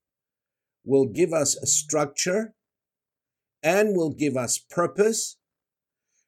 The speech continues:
by helping us determine what is meaningful and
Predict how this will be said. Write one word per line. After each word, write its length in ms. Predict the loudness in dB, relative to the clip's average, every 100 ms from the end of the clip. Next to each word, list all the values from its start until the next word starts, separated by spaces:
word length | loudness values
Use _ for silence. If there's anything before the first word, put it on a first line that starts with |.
| _
by 340 | -8 -4 -2
helping 640 | -4 -4 -4 -4 0 0 2
us 280 | 0 -2
determine 1120 | -6 -6 -6 -6 -8 -6 -4 -2 -4 -4 -6 -10 _ _ _ -6
what 280 | -2 2
is 220 | 2 0 0
meaningful 840 | -2 0 -2 -4 -6 -6 -6 -8 -4
and 380 | -2 -2 -6